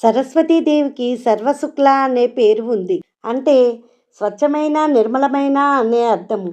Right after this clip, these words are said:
శ్వేతవర్ణంలో ఉంటుంది ఆ తల్లి. అహింసకు అధినాయక సరస్వతీదేవి. ఈ అహింసామూర్తి తెల్లని పద్మములో ఆసీనురాలై వీణా పుస్తకము, జపమాల, అభయముద్రలను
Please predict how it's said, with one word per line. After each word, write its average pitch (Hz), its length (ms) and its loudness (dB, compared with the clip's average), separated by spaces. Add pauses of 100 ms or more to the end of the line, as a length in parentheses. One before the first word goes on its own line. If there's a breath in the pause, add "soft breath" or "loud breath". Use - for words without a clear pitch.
శ్వేతవర్ణంలో 285 880 2
ఉంటుంది 254 560 -2
ఆ 214 140 0
తల్లి. 196 520 -4 (420)
అహింసకు 285 560 0
అధినాయక 254 640 2
సరస్వతీదేవి. 233 1040 -2 (220)
ఈ 254 120 4
అహింసామూర్తి 302 840 2
తెల్లని 285 420 0
పద్మములో 277 640 0
ఆసీనురాలై 277 1080 0 (240 soft breath)
వీణా 262 300 -2
పుస్తకము, 277 560 0
జపమాల, 254 560 2
అభయముద్రలను 247 1200 0